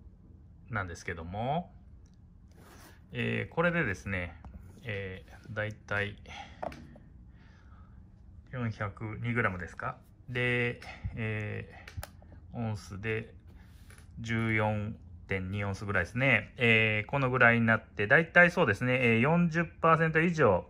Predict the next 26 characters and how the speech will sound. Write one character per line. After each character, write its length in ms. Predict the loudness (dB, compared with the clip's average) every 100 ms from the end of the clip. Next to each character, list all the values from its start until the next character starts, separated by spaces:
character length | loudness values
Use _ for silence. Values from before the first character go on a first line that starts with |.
| -8
え 460 | -4 -2 -2 -4 -4
ー、 40 |
軽 160 | -4 -2
量 160 | -2 -2
化 140 | -2
し 60 | -2
て 80 |
ま 140 | -4 -4
す。 120 | -6 -20 -20 -20 -20 -16 2
で、 320 | 4 4 0 -20 -20 -14 -12 -12 -12 -8
え 680 | 0 4 4 2 0 -2
ー、 60 | -2 -6
あ 60 |
と 100 | -6
こ 400 | -2 0 0 -2 -12 -14 -10 0
う、 20 |
中 220 | 2 2
の 80 | 0
イ 100 | 0
ン 120 | 0
ソ 140 | 2
ー 20 | 0
ル 80 |
で 80 | 0
す 80 | -2
ね。 240 | -2 -2